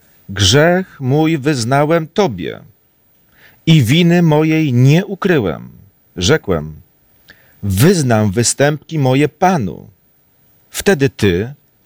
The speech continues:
odpuściłeś winę grzechu mego”.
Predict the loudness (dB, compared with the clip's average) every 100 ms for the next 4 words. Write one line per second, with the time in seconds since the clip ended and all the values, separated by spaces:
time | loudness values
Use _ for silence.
0 | -4 -4 -4 -8 -6 -4 -2 0 0 -2
1 | -8 _ _ _ -6 0 0 0 -2 -4
2 | -10 _ -14 -8 -4 -4 -8 -12 -10 -8
3 | -10 -14 -18